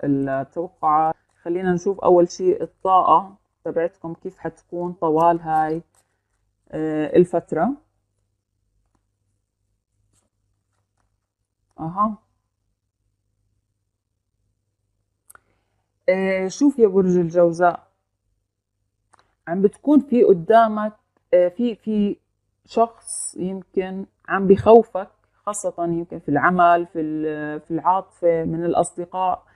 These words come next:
آه، عم بخوفك أو عم بيكون متسلط أو كلامه جارح أو، آه، من هاي ال-، ال-، النوعية. آه، فاللي عم بشوف طاقتك في هاي الشهر، كل الشهر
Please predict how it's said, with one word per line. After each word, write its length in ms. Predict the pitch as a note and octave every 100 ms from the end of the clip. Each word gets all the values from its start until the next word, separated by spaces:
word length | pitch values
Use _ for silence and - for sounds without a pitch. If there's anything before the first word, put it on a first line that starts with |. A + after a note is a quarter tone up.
| _ _ _ -
آه، 400 | D#3 D#3+ D#3 D3+
عم 320 | D3+ G3+ G#3+ G3+
بخوفك 800 | G3 - G#3 G#3+ - F#3 F#3 -
أو 120 | E3
عم 200 | D3+ E3
بيكون 440 | E3 E3+ - G3 F#3+
متسلط 840 | F3 D#3+ D#3+ F#3 G#3 G3+ G3 G3
أو 160 | - D3+
كلامه 560 | - D#3+ E3 F#3+ F#3 E3
جارح 760 | E3+ F#3 F#3+ F#3+ F#3+ - - -
أو، 420 | D#3 D3+ D3+ D#3
آه، 200 | D#3 D#3
من 180 | D#3+ F#3
هاي 280 | G3 G#3+ F#3+
ال-، 200 | E3 D#3
ال-، 380 | D#3 D#3 D#3
النوعية. 880 | D#3+ D#3 D#3+ E3 E3 F3+ F3 G3+ C#4+ _ _ _ _ -
آه، 320 | D#3 D#3+ D#3+
فاللي 320 | D#3+ F#3 F#3 F3+
عم 180 | F3+
بشوف 320 | F#3 G3 C4+ -
طاقتك 420 | A#3 B3 - - -
في 100 | F3
هاي 260 | F#3 A3 G#3
الشهر، 460 | - G3+ F#3 G#3+ - _ _ _ _
كل 320 | B3+ C#4 B3+
الشهر 400 | A3+ - A#3 A3